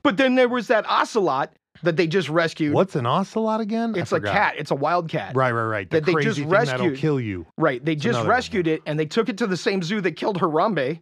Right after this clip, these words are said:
Speaker 2: What? Oh,
Speaker 1: Yeah.
Speaker 2: oh, oh, right. The,
Speaker 1: They rescued
Speaker 2: yeah,
Speaker 1: this
Speaker 2: okay.
Speaker 1: ocelot that wa-, had a cocaine addiction.
Speaker 2: Good.
Speaker 1: Yeah.
Speaker 2: Good.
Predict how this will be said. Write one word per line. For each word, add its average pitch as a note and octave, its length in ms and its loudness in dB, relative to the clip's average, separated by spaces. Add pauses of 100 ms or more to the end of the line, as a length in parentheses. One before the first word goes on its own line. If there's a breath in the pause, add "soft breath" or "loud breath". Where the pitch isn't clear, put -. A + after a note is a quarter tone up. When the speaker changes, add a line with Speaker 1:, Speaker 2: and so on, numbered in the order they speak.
(160)
Speaker 2:
What? - 180 -2 (1200)
Oh, C#3+ 160 4
Speaker 1:
Yeah. G#3+ 140 6
Speaker 2:
oh, C#3+ 140 0
oh, B2+ 220 -2
right. A2+ 320 -4
The, G#2 200 0
Speaker 1:
They D#3+ 100 2
rescued E3 300 0
Speaker 2:
yeah, A#3 60 -2
Speaker 1:
this G3 200 0
Speaker 2:
okay. B3 100 4
Speaker 1:
ocelot F#3+ 360 0 (300 soft breath)
that F#3 160 0
wa-, F#3 160 4
had F#3 200 0
a F3 140 0
cocaine A3 640 -2
addiction. C3+ 480 -4 (180)
Speaker 2:
Good. G3 340 0 (420)
Speaker 1:
Yeah. F3+ 380 0
Speaker 2:
Good. D#3+ 280 0